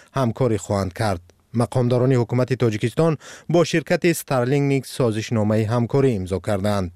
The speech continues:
استرلینگ یک بخش شرکت اسپیس ایکس میلیاردر ایلان ماسک است که خدمات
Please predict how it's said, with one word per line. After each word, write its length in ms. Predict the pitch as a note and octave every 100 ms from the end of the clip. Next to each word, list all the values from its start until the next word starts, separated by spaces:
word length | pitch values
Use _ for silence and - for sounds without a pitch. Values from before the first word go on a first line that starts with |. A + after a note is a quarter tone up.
| _ _ _ -
استرلینگ 580 | - - G2+ A2 E3+ F3 - - -
یک 200 | F3+ E3+
بخش 280 | E3 D#3+ F3
شرکت 480 | D#3 C#3+ - C#3+
اسپیس 520 | D3+ C3+ - A#2 G#2+ C3
ایکس 220 | A2+ - B2+ - - -
میلیاردر 720 | D3 C3 B2+ A2 G2+ B2+ B2
ایلان 300 | B2 A#2 B2+
ماسک 400 | B2+ C#3+ C3 -
است 140 | F2+ -
که 100 | G#2
خدمات 480 | A#2+ A2 A#2+ B2+